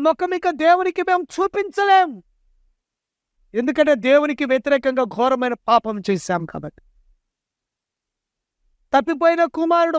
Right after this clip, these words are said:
బైబిల్లో తప్పిపోయిన కుమారుడు ఉన్నాడండి. అవును,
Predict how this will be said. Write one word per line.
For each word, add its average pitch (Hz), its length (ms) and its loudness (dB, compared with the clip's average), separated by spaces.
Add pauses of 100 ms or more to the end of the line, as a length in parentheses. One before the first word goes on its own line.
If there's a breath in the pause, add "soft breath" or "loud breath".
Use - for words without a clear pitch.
బైబిల్లో 330 400 0 (2000)
తప్పిపోయిన 330 480 2 (140)
కుమారుడు 349 480 2
ఉన్నాడండి. 339 480 0 (2500)
అవును, 330 380 4